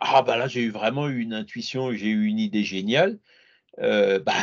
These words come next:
voilà, euh, ils, ils vont se dire, euh, « Oh, je suis quand même bon, hein, d'avoir eu cette intuition-là », en pensant que ça vient d'eux, ou que ça vient des réactions biochimiques de leur cerveau, tu vois.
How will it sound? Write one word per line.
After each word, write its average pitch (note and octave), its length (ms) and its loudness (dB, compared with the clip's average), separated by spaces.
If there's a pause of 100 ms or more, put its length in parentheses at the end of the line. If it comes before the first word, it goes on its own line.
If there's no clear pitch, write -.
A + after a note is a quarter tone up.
(320)
voilà, G#2 340 2
euh, E2 360 -6
ils, A2 180 -4
ils A2+ 120 -4
vont A#2 100 4
se A2+ 140 -2
dire, D3 400 2
euh, « F2+ 360 -2 (340)
Oh, B2+ 100 6
je - 60 -4
suis G#2+ 120 -8
quand G#2 120 -4
même A2 180 -2
bon, C3+ 260 -2
hein, B2 60 -4
d'avoir G2 320 -6
eu G2+ 40 -10
cette F#2+ 220 -10
intuition-là », F#2+ 640 -6
en A#2 80 -2
pensant G#2 340 0
que - 80 -12
ça G2 120 -4
vient G2 200 -2
d'eux, G#2 260 -2 (220)
ou B2 100 0
que - 80 -6
ça C#3+ 140 6
vient C#3+ 220 6
des C#3+ 100 6
réactions B2+ 460 2
biochimiques C3 600 -10
de B2 100 -2
leur A#2 180 0
cerveau, A#2 480 -6
tu - 140 -12
vois. C#3+ 140 -4